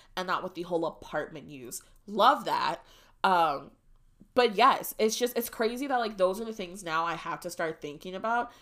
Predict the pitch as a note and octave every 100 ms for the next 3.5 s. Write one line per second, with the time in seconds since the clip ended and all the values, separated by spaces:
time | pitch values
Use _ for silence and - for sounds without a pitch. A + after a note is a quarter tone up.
0 | - _ G3 G3 G3 G3 F3 G3 G3+ G3
1 | F3+ F3 F#3 F#3+ D#3+ F2+ - D3+ F3+ D#3+
2 | E3+ F#3 F3 F3+ F3 E3+ E3+ E3+ E3 E3
3 | G#3+ F3+ C#3+ C#3